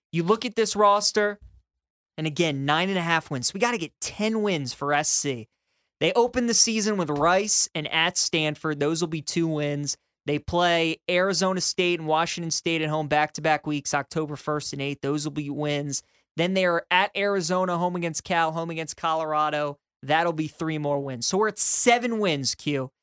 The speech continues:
The other five games, home against Fresno, at Oregon State, at Utah, at U C L A, and home against Notre Dame.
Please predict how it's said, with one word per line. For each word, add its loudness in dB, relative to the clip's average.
The -6
other 2
five 4
games, 0
home 2
against 0
Fresno, 2
at 2
Oregon 0
State, 0
at 2
Utah, -2
at 2
U -4
C 0
L 0
A, 0
and -8
home -4
against -4
Notre -2
Dame. -12